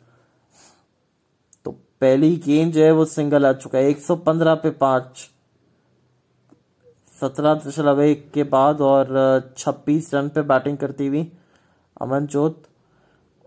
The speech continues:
और इनकी कोशिश ये होगी कि बाउंड्री की खोज किस तरीके से करें, क्या आप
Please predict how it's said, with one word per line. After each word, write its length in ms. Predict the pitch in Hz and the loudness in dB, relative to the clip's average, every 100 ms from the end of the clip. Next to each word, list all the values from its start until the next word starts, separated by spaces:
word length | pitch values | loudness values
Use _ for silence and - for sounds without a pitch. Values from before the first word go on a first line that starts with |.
| - | -4
और 460 | 113 131 131 - _ | 0 2 0 -6 _
इनकी 360 | 139 156 165 208 | -4 -4 -4 -6
कोशिश 500 | 202 165 170 180 170 | -2 -2 -2 -10 -2
ये 100 | 180 | 2
होगी 460 | 175 170 170 208 | 4 4 0 -4
कि 220 | 208 208 202 | -4 -4 -2
बाउंड्री 600 | 143 147 156 147 185 185 | 0 0 0 -4 -6 -6
की 160 | 185 | -8
खोज 340 | - 160 160 165 | -2 0 0 0
किस 220 | 156 - | -4 0
तरीके 320 | 147 143 143 | 0 2 0
से 140 | 139 139 | -2 -4
करें, 360 | 123 120 120 _ _ _ _ _ _ | -4 -4 -8 _ _ _ _ _ _
क्या 120 | - | 0
आप 120 | 139 | 0